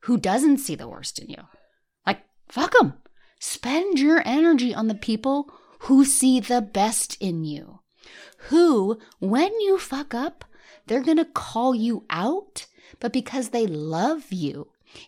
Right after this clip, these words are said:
and there's respect and they're gonna give you space to be human.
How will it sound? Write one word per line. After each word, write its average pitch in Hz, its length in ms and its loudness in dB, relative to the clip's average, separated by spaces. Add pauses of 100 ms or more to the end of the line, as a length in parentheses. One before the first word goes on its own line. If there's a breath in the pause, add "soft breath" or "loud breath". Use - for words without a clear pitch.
and 196 180 0
there's 208 280 -4
respect - 840 -6
and 196 180 -2
they're 214 120 -2
gonna 220 240 -2
give 220 440 -2
you 262 220 6
space 226 560 -2
to - 320 -4
be 196 220 -4
human. 175 640 -6